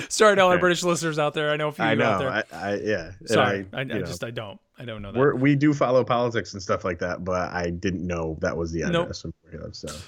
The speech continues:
Speaker 1: Uh,
Speaker 2: So
Speaker 1: let's see.
Speaker 2: Doctor Who is, is informing us
Speaker 1: That's where, see,
Speaker 2: with,
Speaker 1: we're learning about
Speaker 2: yep,
Speaker 1: the
Speaker 2: we
Speaker 1: British
Speaker 2: are
Speaker 1: culture
Speaker 2: learning.
Speaker 1: through
Speaker 2: Exactly.
Speaker 1: Doctor Who. It's great.
Speaker 2: Exactly.
Speaker 1: Uh, but all right, so then they pull up to ten Downing Street to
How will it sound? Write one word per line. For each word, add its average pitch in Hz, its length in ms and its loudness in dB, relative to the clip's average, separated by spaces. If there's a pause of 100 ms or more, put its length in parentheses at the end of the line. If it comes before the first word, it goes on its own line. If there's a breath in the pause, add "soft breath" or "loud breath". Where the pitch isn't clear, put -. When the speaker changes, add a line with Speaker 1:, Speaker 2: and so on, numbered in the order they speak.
(480 loud breath)
Speaker 1:
Uh, 175 1400 0
Speaker 2:
So 139 80 4
Speaker 1:
let's 120 120 2
see. 127 60 6
Speaker 2:
Doctor 139 280 2
Who 156 200 6
is, 127 240 4
is 113 140 0
informing 127 580 0
us - 440 -2 (180)
Speaker 1:
That's 156 240 -2
where, 233 140 -2
see, 285 440 2
Speaker 2:
with, 196 80 0
Speaker 1:
we're 208 100 4
learning 208 400 4
about 240 180 6
Speaker 2:
yep, - 0 -
Speaker 1:
the 190 60 0
Speaker 2:
we - 60 -10 (180)
Speaker 1:
British 120 160 6
Speaker 2:
are 113 40 6
Speaker 1:
culture 123 320 4
Speaker 2:
learning. 110 220 2
Speaker 1:
through 151 420 -4
Speaker 2:
Exactly. 127 540 -4
Speaker 1:
Doctor 110 160 -10
Who. 147 300 2
It's - 180 -14
great. 98 220 -8
Speaker 2:
Exactly. 92 400 0 (680 soft breath)
Speaker 1:
Uh, 127 460 -6
but 190 100 -4
all 170 60 4
right, 117 100 -4
so 170 120 -6
then 202 100 2
they 208 120 0
pull 202 340 2
up 185 220 2
to 170 440 0 (320)
ten 120 240 -4
Downing 113 320 -4
Street - 600 -6
to 147 600 0